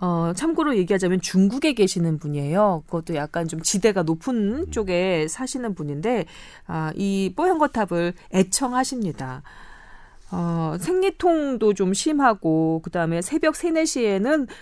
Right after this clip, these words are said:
Speaker 1: 건조해서, 목이 건조해서 깨고, 그리고 그 방광과 신장이 좀 약한 그런 체질인 것 같은데, 식단을 바꿔야 한다는 그런 또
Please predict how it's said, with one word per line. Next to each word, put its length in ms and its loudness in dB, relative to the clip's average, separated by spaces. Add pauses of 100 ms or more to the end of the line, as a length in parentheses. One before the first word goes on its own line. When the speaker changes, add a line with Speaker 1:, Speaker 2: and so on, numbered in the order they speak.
(120)
Speaker 1:
건조해서, 600 2
목이 280 0
건조해서 680 -2
깨고, 680 -2 (300)
그리고 640 0 (580)
그 140 -8
방광과 600 4
신장이 460 0
좀 200 -2
약한 680 0
그런 580 0 (880)
체질인 420 0
것 140 2
같은데, 720 -2 (160)
식단을 540 2
바꿔야 520 4
한다는 380 0
그런 440 6
또 400 2